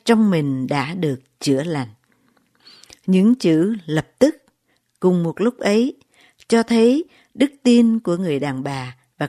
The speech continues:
quyền năng của Chúa Giêsu đã đem lại sự chữa lành nhanh chóng. Tác giả Phúc Âm Mác thường trình bày các câu chuyện vắn tắt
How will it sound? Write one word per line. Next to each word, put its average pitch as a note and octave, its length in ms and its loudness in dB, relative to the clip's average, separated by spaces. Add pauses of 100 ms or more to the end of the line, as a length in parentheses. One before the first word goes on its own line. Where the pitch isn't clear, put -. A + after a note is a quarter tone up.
quyền D3 340 -2
năng F#3 320 -4
của C3+ 120 -8
Chúa E3 180 -6
Giêsu F#3+ 600 0 (500)
đã D#3 380 0
đem G#3 260 2
lại C#3+ 300 -4
sự C3+ 260 -8 (160)
chữa D3+ 240 -2
lành D3 360 -4 (260)
nhanh D3+ 380 -4
chóng. C#3+ 360 -8 (1160)
Tác C4+ 200 0
giả D#3 340 0
Phúc C4+ 200 -4
Âm G#3+ 220 2
Mác A#3 280 0 (380)
thường F#3 420 2
trình E3+ 260 0
bày D#3 460 0 (760)
các C4 200 -2
câu A#3+ 160 4
chuyện D3 400 0 (120)
vắn G#3+ 320 0
tắt D4 200 -4